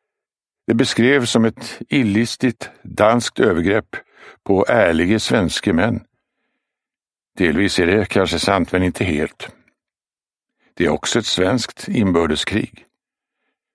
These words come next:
Med blodbadet i fokus ger Ulf Sundberg en översikt över medeltidens politiska virrvarr.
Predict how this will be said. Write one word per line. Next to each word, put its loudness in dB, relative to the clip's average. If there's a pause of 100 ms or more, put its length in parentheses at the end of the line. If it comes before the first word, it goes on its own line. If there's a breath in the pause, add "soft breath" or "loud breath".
(200)
Med 0
blodbadet 2
i 0
fokus 0
ger 4
Ulf 2
Sundberg 2
en 0
översikt 0
över 2
medeltidens 0
politiska -2
virrvarr. 0